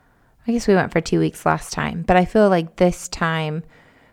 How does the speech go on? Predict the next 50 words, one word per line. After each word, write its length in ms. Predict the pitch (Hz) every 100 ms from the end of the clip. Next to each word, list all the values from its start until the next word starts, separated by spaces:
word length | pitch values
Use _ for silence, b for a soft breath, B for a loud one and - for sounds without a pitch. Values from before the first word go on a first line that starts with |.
| b
we 60 | 190
have 120 | 180
a 40 | 170
little 300 | 160 156 165
bit 180 | 160 165
longer 420 | 160 156 165 202
time 320 | - 208 208
in 140 | 214
one 160 | 214 214
area 500 | 214 220 220 220 214 -
that 280 | 180 170
we're 80 | 175
gonna 180 | 175 165
get 180 | 170 -
to 100 | 160
do 400 | 160 - 160 156
some 240 | - 156
other 260 | 143 160 151
things 280 | 151 147 -
too. 160 | 151
Like, 180 | 151 151
you'll 120 | 160
have 180 | 151 147
to 100 | -
work, 360 | 156 147 147 - -
and 140 | 160
then 160 | 156 156
I'm 160 | 165 156
gonna 160 | 160
have 240 | 156 165 -
some 280 | - 180 175
different 320 | - - -
projects 460 | 160 156 - -
I'm 80 | 175
gonna 160 | 175 170
work 240 | 175 -
on. 220 | - 185 - B B B B B
But 100 | 208
I 80 | 202
won't 300 | 202 214 -
have, 520 | 160 165 170 180 180 - 185 180
like, 200 | 170 170
the 100 | 170
responsibilities 1120 | 165 - 165 165 165 160 160 165 170 165 - -
of 480 | 170 170 160 165 -
kinda 240 | - 170 165
daily 380 | 160 160 160
life 240 | 160 170 180
here 400 | 233 262 277 - 180
and, 360 | 175 170 165